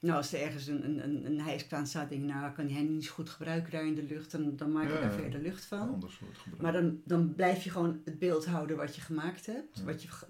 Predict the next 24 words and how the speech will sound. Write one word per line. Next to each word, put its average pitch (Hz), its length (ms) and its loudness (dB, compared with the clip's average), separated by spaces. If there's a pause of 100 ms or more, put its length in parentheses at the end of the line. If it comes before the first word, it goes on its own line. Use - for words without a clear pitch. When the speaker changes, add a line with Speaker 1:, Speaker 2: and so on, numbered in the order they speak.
(120)
Speaker 1:
wat 165 140 -4
je 170 60 -8
geschoten 180 360 -6
hebt, - 140 -4 (120)
het - 80 -8
eerste, 175 340 -6 (180)
de 143 100 -12
foto. 196 500 -4 (1160)
En 175 480 4 (560)
ik 185 180 4
was 175 140 2
eigenlijk 180 440 2
gelijk 156 420 -2
al 160 200 -2
geïnteresseerd 165 760 -2
van, - 140 -4
hoe 175 160 4
kan 185 200 2
ik 175 200 2
elementen 180 880 2
toevoegen 170 640 -2
aan 160 200 0
een 156 140 4
landschap, 170 460 2